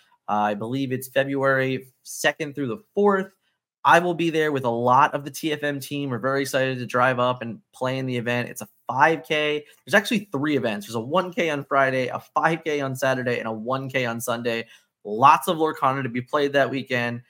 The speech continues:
I am truly excited. If you're going, hit me up in the comments and let me know. Uh, seriously, can't wait to see everybody there.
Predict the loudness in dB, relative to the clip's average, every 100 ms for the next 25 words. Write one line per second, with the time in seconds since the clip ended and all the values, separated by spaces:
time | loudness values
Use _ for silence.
0 | _ _ -6 -4 -4 -6 -8 -4 -2 -2
1 | -2 -2 0 -4 -2 0 2 0 -4 -6
2 | -6 -6 -6 -4 -2 -2 -6 -8 -8 -8
3 | -8 -10 -12 -6 -6 -6 -8 -8 -8 -12
4 | -16 _ _ -4 -4 -2 -4 -2 -2 -2
5 | -2 -4 -8 -12